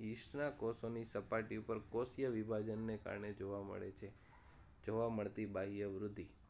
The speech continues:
એને કહેવાય કલિકા સર્જન. યીસ્ટના કોષની સપાટી ઉપર કોષ વિભાજનના કારણે જોવા મળતી બાહ્ય વૃદ્ધિ. બ્રેડના ટુકડા ઉપર શું જોવા મળે છે?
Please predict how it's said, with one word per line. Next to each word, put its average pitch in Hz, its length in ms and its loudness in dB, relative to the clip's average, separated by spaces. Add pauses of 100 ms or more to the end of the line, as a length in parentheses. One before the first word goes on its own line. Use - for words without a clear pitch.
એને 101 220 -4
કહેવાય 98 300 0
કલિકા 95 540 -4
સર્જન. 95 400 -10 (1000)
યીસ્ટના 117 760 0
કોષની 110 840 -4
સપાટી 107 720 -4
ઉપર 107 420 0
કોષ 107 320 0 (100)
વિભાજનના 104 580 -4
કારણે 104 300 -6
જોવા 101 260 -6
મળતી 101 440 -8 (540)
બાહ્ય 101 320 -4
વૃદ્ધિ. 101 380 -10 (580)
બ્રેડના 123 380 4
ટુકડા 113 340 2
ઉપર 107 280 2
શું 117 260 -2
જોવા 98 220 2
મળે 87 280 -4
છે? - 220 -16